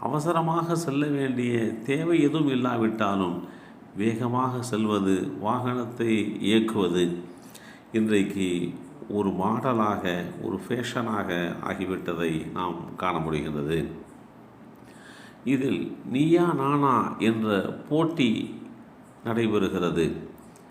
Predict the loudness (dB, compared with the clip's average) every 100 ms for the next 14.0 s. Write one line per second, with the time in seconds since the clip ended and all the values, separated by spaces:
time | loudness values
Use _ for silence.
0 | -20 -18 -4 -2 0 0 0 0 2 2
1 | 2 0 0 2 2 0 0 0 2 2
2 | 4 2 0 -2 0 0 -2 -4 -4 -4
3 | -2 0 2 0 -4 -12 -16 -20 -20 -20
4 | -4 2 4 4 2 -2 -2 -2 -8 -12
5 | -10 -6 -4 -4 -2 0 0 0 0 2
6 | 2 2 0 -4 0 0 0 0 0 0
7 | -2 -2 -2 0 0 0 -2 -4 -2 -2
8 | -2 -2 0 2 0 -6 -14 -18 -20 -6
9 | -2 -2 0 -2 -2 0 0 0 2 2
10 | 2 0 0 2 0 0 -2 -4 -4 -2
11 | -2 -2 -4 -6 -2 -2 -2 -8 -16 -20
12 | -20 -20 -20 -20 -18 -4 -2 0 0 0
13 | -2 -8 -12 -12 -6 -4 -2 0 0 0